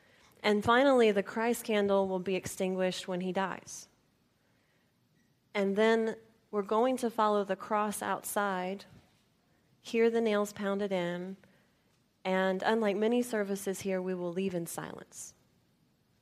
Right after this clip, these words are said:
and just contemplate, um, this day. So I invite you to stay close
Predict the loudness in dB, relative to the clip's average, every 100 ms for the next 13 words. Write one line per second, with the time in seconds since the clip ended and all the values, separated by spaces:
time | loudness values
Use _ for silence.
0 | _ _ _ _ _ -8 -6 -4 -6 -6
1 | 0 0 0 -2 0 -2 -4 -12 -18 -20
2 | _ _ -10 -8 -4 -4 0 -2 -4 -10
3 | -18 _ _ _ _ _ _ _ 0 4
4 | 6 6 4 4 -2 -2 -2 0 0 -4
5 | -14 -20 -20 _ _ _ _ _ _ -12
6 | -4 0 2 0 -4 0 0 0 -4 -10
7 | -18